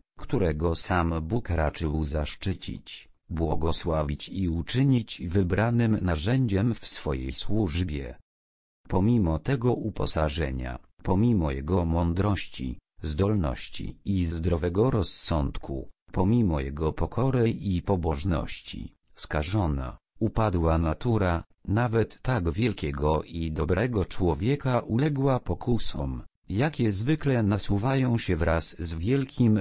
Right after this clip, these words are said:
powodzeniem i wyniesieniem. Trudno jest zrozumieć upadek tak dobrego i moralnie silnego człowieka, jakim był Dawid, lecz zdaje się nam,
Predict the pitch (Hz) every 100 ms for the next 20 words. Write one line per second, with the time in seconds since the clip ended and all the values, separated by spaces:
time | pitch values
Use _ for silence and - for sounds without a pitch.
0 | 95 107 85 85 87 135 104 101 101 -
1 | 104 92 80 90 - 110 90 69 60 58
2 | - _ _ _ - 175 160 151 131 113
3 | 104 - 92 85 82 78 113 143 90 80
4 | - - 117 113 110 98 82 - 98 87
5 | 95 95 85 90 123 117 120 104 95 87
6 | 82 113 139 87 78 80 - 90 90 123
7 | 123 90 - - 107 80 60 - 64 60
8 | - _ - 80 73 - 82 82 78 73
9 | 85 80 80 95 76 76 73 - - -
10 | _ 90 101 - - 85 82 117 131 117
11 | - 120 92 67 69 67